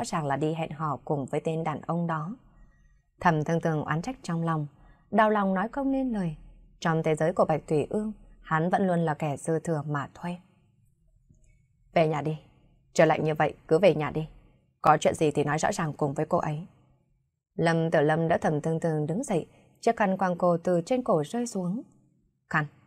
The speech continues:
khăn quàng cổ của mình." Hắn muốn đưa tay nhặt lên, nhưng lại bị những người đi qua đi lại chặn lại. Lâm Tử Lâm kéo hắn rồi cất tiếng nói. "Chỉ là một cái khăn thôi mà, cậu muốn bao nhiêu mình cũng có. Cái này rất rồi thì thôi, bỏ đi. Rất rồi thì thôi,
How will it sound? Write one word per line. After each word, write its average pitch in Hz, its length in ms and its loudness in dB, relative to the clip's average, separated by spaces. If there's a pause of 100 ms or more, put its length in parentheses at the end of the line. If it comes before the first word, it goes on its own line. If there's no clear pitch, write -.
(240)
khăn 175 160 2
quàng 160 160 6
cổ 156 140 2
của 151 140 -2
mình." 147 160 -4 (800)
Hắn 165 240 2
muốn 165 180 0
đưa 185 120 4
tay 170 220 0
nhặt 165 200 0
lên, 196 240 -2 (300)
nhưng 208 180 4
lại 190 120 4
bị 175 180 4
những 226 240 0
người 208 160 2
đi 233 160 0
qua 240 180 -4
đi 247 160 -2
lại 185 240 -2
chặn - 200 -6
lại. 151 240 -4 (440)
Lâm 160 320 2
Tử 151 100 4
Lâm 160 260 0
kéo 156 160 -2
hắn 165 380 -6
rồi 170 80 2
cất 247 180 0
tiếng 175 200 -2
nói. 165 320 -8 (800)
"Chỉ 175 120 4
là 156 100 6
một 147 120 -2
cái 151 100 0
khăn 170 200 0
thôi 165 100 -2
mà, 147 220 -4 (360)
cậu 165 120 8
muốn 156 180 4
bao 170 120 4
nhiêu 160 180 2
mình 151 160 0
cũng 170 180 0
có. 165 280 -2 (260)
Cái 170 100 2
này 156 160 0
rất - 140 0
rồi 156 240 0
thì 147 80 -2
thôi, 165 220 -4 (140)
bỏ 147 140 0
đi. 170 180 -4 (800)
Rất 175 260 2
rồi 156 200 2
thì 147 180 -4
thôi, 156 220 -12